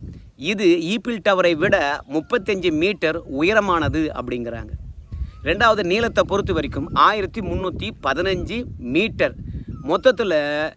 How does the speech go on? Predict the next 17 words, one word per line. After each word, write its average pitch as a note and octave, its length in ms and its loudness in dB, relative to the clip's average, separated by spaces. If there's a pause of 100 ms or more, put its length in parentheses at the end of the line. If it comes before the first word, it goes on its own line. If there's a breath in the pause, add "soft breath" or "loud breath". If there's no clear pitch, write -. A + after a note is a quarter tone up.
(300 soft breath)
ஒன்றரை A3+ 360 4
கிலோமீட்டர் F#3+ 460 0
அளவுக்கு G3+ 380 4
வந்து E3 220 0
பாத்தீங்கன்னா, C#3+ 600 -2 (140)
எஃகுனாலேயே F#3 880 2
வந்து D3+ 800 -2 (260 soft breath)
பாலம் F#3 380 6
அமைக்கப்பட்டிருக்கிறது. C#3 1080 -4 (360 soft breath)
இது F3 200 2
ஒரு F#3+ 200 2
கம்பி F#3+ 380 0
பாலம் F3 340 4
என்றால் C#3+ 440 -2
மிகையாகாது. C#3 1000 0 (460 soft breath)
காங்கிரீட்டும் G3 840 4
பயன்படுத்தியிருக்கிறாங்க, D3 1120 -4